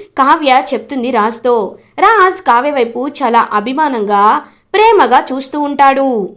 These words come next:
ఇది ఇలా ఉండగా మార్నింగ్ అవుతుంది. స్వప్న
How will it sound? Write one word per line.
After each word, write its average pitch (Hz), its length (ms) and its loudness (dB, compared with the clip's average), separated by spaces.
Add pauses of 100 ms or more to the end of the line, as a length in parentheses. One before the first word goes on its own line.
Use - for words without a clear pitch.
(400)
ఇది 453 340 4
ఇలా 370 180 4
ఉండగా 226 600 2 (300)
మార్నింగ్ 277 480 2
అవుతుంది. 262 680 -2 (240)
స్వప్న 311 720 0